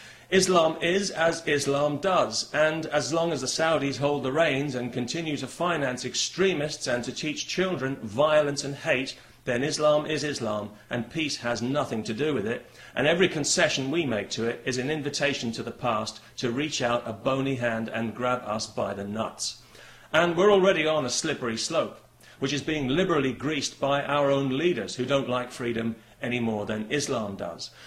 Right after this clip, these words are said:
And that's why Islamists are free to say whatever they want to in our society, to criticize us, to insult us for the way we dress, for the way we behave,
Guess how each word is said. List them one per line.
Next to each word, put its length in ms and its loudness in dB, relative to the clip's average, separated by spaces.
And 100 0
that's 160 4
why 220 2
Islamists 640 0
are 60 -2
free 300 -4
to 80 -6
say 240 2
whatever 280 0
they 100 2
want 260 -2
to 220 0
in 100 -4
our 160 2
society, 600 -4
to 140 -10
criticize 600 -4
us, 200 -2
to 140 -6
insult 480 -2
us 200 -4
for 140 -8
the 80 -6
way 200 -2
we 140 -4
dress, 420 0
for 80 -8
the 120 -6
way 160 -2
we 100 -2
behave, 800 -4